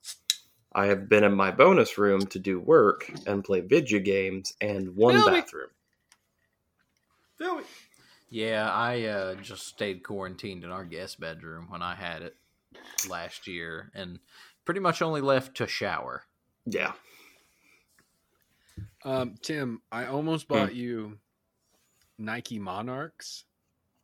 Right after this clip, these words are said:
Speaker 2: but we,
Speaker 1: No,
Speaker 2: uh,
Speaker 1: you,
Speaker 2: we did
Speaker 1: you,
Speaker 2: that
Speaker 1: you
Speaker 2: roll.
Speaker 1: made, you, you got the quintessential dad, dad shoe.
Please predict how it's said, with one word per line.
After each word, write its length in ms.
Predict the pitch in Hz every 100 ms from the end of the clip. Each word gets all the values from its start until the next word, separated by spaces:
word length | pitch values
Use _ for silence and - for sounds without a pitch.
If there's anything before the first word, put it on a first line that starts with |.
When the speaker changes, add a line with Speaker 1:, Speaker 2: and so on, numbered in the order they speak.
| _ _ _ _ _ -
Speaker 2:
but 160 | - 110
we, 60 | 110
Speaker 1:
No, 220 | 113 98
Speaker 2:
uh, 120 | 98
Speaker 1:
you, 100 | 127
Speaker 2:
we 40 | -
did 140 | 117
Speaker 1:
you, 80 | 190
Speaker 2:
that 140 | 147
Speaker 1:
you 80 | 135
Speaker 2:
roll. 80 | 170
Speaker 1:
made, 240 | 143 135
you, 260 | 113 139 120 -
you 180 | 147
got 320 | 139 131 135 117
the 120 | 104
quintessential 760 | - 120 107 98 - 104 95
dad, 400 | 87 101 92 85 -
dad 240 | 101 92
shoe. 260 | - 101 76